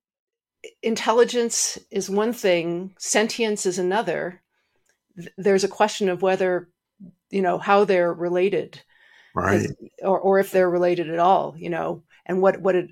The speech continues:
Speaker 1: what they all actually mean. And these terms, this is one of the problems, of course, these terms are not well defined. But most, I think most people in A I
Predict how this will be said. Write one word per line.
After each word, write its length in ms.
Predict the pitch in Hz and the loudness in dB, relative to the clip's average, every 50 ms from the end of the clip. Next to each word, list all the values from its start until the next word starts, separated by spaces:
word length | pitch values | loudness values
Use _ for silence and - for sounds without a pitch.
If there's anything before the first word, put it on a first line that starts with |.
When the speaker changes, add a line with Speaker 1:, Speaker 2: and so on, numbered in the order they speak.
| _ _ | _ _
Speaker 1:
what 160 | - 185 175 - | -4 -4 0 0
they 160 | 175 175 165 | 2 2 2
all 220 | 165 165 165 160 | 0 0 0 0
actually 380 | 160 165 165 - - 170 170 165 | -2 -2 -2 -4 -8 -6 -4 -2
mean. 220 | 185 196 170 156 | 0 0 0 -2
And 100 | 165 185 | -2 -2
these 180 | 226 226 - - | -2 -2 -4 -6
terms, 520 | - - - 330 349 349 240 185 175 180 | -8 -4 0 0 2 2 2 0 -2 -4
this 140 | 196 294 302 | -6 -6 -6
is 100 | 254 202 | -4 -4
one 120 | 220 208 | -2 -2
of 40 | 185 | -2
the 80 | 165 170 | -4 -2
problems, 360 | - 208 196 190 165 156 156 | 2 4 4 4 2 0 -8
of 80 | 170 175 | -10 -8
course, 260 | - 160 151 156 - | -6 -8 -8 -8 -12
these 180 | 160 151 151 | -14 -16 -16
terms 420 | - - - 247 240 220 190 185 175 | -14 -10 -6 -4 -2 0 0 -2 -2
are 80 | 175 | -2
not 220 | 160 170 165 - 170 | -2 -2 -4 -4 -4
well 220 | 170 165 160 160 | -4 -4 -4 -6
defined. 720 | 151 151 - - - 170 170 160 - 60 57 - - - - - _ _ _ _ _ _ _ _ _ _ _ _ _ _ - | -8 -12 -14 -8 -6 -6 -4 -4 -6 -10 -12 -14 -16 -18 -20 -20 _ _ _ _ _ _ _ _ _ _ _ _ _ _ 0
But 220 | 202 180 - 175 | 0 0 2 2
most, 360 | 202 220 247 294 285 - - | 4 4 4 4 2 -2 -4
I 60 | 208 | -2
think 160 | 214 277 277 262 | -2 -2 -2 0
most 240 | 220 247 269 - | 0 -2 -2 -4
people 300 | - 339 339 - 277 233 | -10 -10 -6 -4 -2 0
in 120 | 208 190 190 | 0 -2 -2
A 200 | 185 190 190 185 | -4 -2 -2 -2
I 440 | 175 175 170 175 180 180 196 180 | -2 0 0 0 0 0 -2 -4